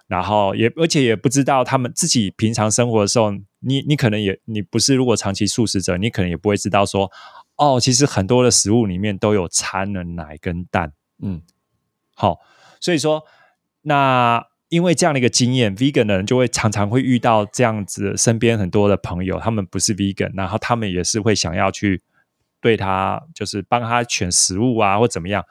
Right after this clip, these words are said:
Speaker 1: 然后就常常就会，如果他没有 pay attention to ask every, like, a
Speaker 2: 嗯。
Speaker 1: single ingredient，
Speaker 2: 嗯。
Speaker 1: 他们就会很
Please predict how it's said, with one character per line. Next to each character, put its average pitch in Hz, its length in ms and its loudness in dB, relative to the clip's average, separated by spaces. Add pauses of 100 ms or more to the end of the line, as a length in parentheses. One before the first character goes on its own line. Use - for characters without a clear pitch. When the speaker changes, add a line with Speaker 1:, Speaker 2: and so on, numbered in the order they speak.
(520)
Speaker 1:
然 127 140 0
后 156 100 2
就 151 100 2
常 117 280 0
常 107 240 0
就 117 140 2
会， 107 300 0 (760)
如 117 160 -2
果 139 160 2
他 117 180 -2
没 120 140 -2
有 92 200 -6 (140)
pay 113 300 2
attention 101 580 -2 (300)
to 139 100 -4 (120)
ask 120 400 0 (180)
every, 110 440 2 (120)
like, 92 180 -4
a 104 40 -2
Speaker 2:
嗯。 92 140 -8 (600)
Speaker 1:
single 107 480 0 (120)
ingredient， 92 580 0
Speaker 2:
嗯。 87 280 -8 (500)
Speaker 1:
他 120 200 0
们 120 200 0
就 113 160 2
会 117 100 2
很 92 400 -6